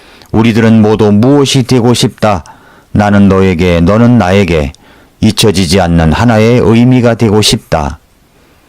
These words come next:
하나의 의미가 없이 살아가는 것이 우리를 불안하게 만듭니다. 미국의 항공모함 중에 스테니호가 있습니다. 이 항공모함은 얼마나 크냐면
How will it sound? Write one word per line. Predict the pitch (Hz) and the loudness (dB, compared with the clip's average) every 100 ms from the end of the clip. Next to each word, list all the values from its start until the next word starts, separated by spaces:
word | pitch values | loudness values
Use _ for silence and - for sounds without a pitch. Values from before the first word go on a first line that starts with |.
| _ _ - | _ _ -6
하나의 | 131 127 123 | -2 0 2
의미가 | 110 120 139 139 131 | 2 2 2 0 0
없이 | 123 - | 0 -2
살아가는 | - 139 123 113 104 | -2 -2 0 2 2
것이 | 98 - 95 | 0 0 0
우리를 | 87 117 107 110 | 0 0 0 -2
불안하게 | - 113 110 101 | -2 -2 0 0
만듭니다. | 104 90 87 85 78 76 69 - _ _ _ _ _ _ _ - | 0 0 0 0 0 -2 -6 -10 _ _ _ _ _ _ _ -4
미국의 | 110 120 131 143 | 0 2 2 0
항공모함 | 131 165 151 147 123 107 98 | 0 0 2 2 2 2 0
중에 | 87 87 104 82 | 0 0 0 -2
스테니호가 | - - 147 135 113 98 | -4 -2 0 0 0 0
있습니다. | 85 82 98 85 80 78 - - - - - - _ | -2 -2 0 0 -2 -4 -8 -20 -20 -20 -20 -20 _
이 | 117 | -2
항공모함은 | 120 147 131 135 123 110 98 110 - | 0 0 0 2 0 0 0 0 0
얼마나 | 104 117 139 139 | 0 0 0 -2
크냐면 | - 120 90 90 104 78 | 0 0 2 2 0 -2